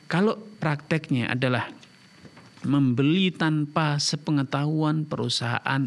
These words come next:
leasing tersebut, <clears throat> maka ini sudah dikatakan wan prestasi, melanggar kesepakatan. Bisa jadi hasil pem-, penjualan itu oleh, eh, pemilik motor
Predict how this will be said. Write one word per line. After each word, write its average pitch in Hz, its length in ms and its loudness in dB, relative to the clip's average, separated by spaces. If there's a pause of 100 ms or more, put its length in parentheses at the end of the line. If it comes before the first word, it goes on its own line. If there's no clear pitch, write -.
(160)
leasing 131 480 -2
tersebut, 120 400 -4 (280)
<clears throat> 127 260 -6
maka 175 180 0
ini 175 240 2
sudah 147 320 0 (560)
dikatakan 143 400 0
wan 135 160 2
prestasi, 120 480 -2
melanggar 127 720 0
kesepakatan. 120 960 -4
Bisa 131 240 -2
jadi 131 400 0
hasil 147 320 2
pem-, 135 260 0
penjualan 135 380 2
itu 151 340 0 (460)
oleh, 139 400 2 (240)
eh, - 420 -6 (220)
pemilik 165 320 2
motor 107 480 -4